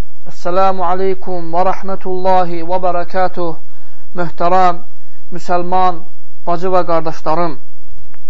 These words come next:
Keçən dərsimiz Əzəmətli surə barəsində idi. Bu surə də İxlas surəsi idi.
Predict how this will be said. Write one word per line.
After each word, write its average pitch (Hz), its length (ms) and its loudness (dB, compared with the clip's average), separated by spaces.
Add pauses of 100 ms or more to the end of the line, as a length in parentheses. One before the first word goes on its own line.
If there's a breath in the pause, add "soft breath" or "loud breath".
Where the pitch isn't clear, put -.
(3000 soft breath)
Keçən 220 400 2
dərsimiz 196 720 0 (2750)
Əzəmətli 180 640 0
surə 170 460 0 (840)
barəsində 160 640 0
idi. 185 540 0 (1040)
Bu 190 100 0
surə 175 440 0
də 175 140 0 (1000)
İxlas 165 460 0
surəsi 147 440 0
idi. - 180 0